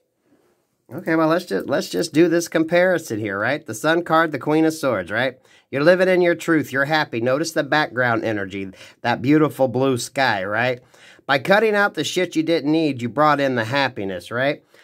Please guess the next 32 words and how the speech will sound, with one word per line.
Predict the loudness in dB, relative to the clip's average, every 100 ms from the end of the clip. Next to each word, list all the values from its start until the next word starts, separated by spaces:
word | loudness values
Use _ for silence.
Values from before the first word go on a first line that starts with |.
| _ -8
This | -6
Death | 2 2 2
card | 0 0 2
here | 0 -2
corresponded | -2 -2 -2 -4 -4 -2 -2
to | -2
this | -4
Five | -2 -2 0
of | -2
Pentacles | 0 0 0 -4 -2
in | -2 -2
reverse. | -2 -4 -6 -6 -12 -20 -8
Once | 2 4 4 -2
you | -4
decided | -2 -2 0 2 2 -2
you | -2 0
weren't | 0 0
gonna | 2 0
be | 2 0
trapped | 0 0 2 2 0
and | -6 -6
stuck | 0 0 0 -4
anymore, | -2 0 0 0
you | 0 0
weren't | 0 0
gonna | 0 0
be | 2 2
out | 2 2
in | -2
the |
fucking | -4 -2 -2 -4 -6
cold, | 0 2 2 0 -4